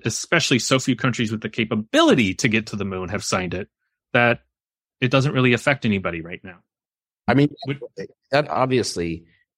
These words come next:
Speaker 2: not only would decrease the incentives to do resource extraction in space, at least the financial incentives, but it would bring up all sorts of weird things. Like, if you go to the moon and you mine water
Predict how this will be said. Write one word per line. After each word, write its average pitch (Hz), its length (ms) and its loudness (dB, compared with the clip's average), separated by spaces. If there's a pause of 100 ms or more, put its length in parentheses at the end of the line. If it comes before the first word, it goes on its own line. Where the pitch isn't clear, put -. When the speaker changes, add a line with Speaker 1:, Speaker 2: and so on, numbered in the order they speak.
(500)
Speaker 2:
not 104 240 6
only 104 220 4
would 87 200 0
decrease - 460 -2
the 85 100 2
incentives 85 800 2
to - 120 -4
do 78 400 0 (220)
resource 90 420 2
extraction - 720 0 (140)
in 71 320 -2
space, - 560 0 (480)
at 87 60 -6
least 85 160 2
the - 80 -10
financial 85 460 0
incentives, 82 500 -2
but 95 180 2
it 101 80 0
would 101 380 0 (1300)
bring 147 220 4
up 151 160 2
all 113 100 2
sorts - 300 -2
of 98 100 -2
weird 117 240 0
things. 143 320 2
Like, 85 320 -6
if 107 220 0
you 110 80 2
go 123 160 4
to 156 80 2
the 127 120 2
moon 101 520 4 (500)
and 107 200 0
you 104 60 2
mine 113 440 2
water 101 520 2